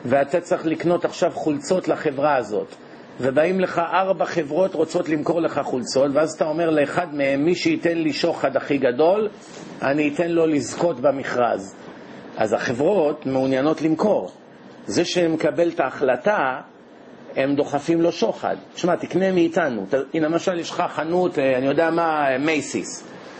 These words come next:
מייסיס עכשיו רוצים לקנות כל חודש מאה אלף חולצות, ויש להם ארבע חברות שמייצרות את החולצות האלה.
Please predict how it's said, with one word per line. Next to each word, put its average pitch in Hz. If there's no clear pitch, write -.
מייסיס 180
עכשיו 202
רוצים 175
לקנות 190
כל 170
חודש 196
מאה 185
אלף 175
חולצות, 185
ויש 185
להם 180
ארבע 208
חברות 180
שמייצרות 170
את 175
החולצות 147
האלה. 98